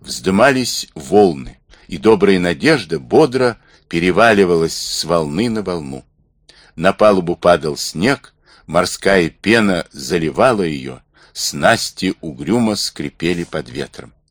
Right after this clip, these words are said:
«Зловещая погода», — сказал Дик, — «но не беда.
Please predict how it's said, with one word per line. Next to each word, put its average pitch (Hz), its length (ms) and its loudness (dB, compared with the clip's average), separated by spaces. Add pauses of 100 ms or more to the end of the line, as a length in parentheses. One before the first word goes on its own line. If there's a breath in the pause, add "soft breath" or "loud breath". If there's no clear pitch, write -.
(880)
«Зловещая 98 840 0
погода», — 65 440 -8
сказал 65 420 -10
Дик, — - 340 -20 (380)
«но 78 240 0
не 143 140 2
беда. 87 460 -2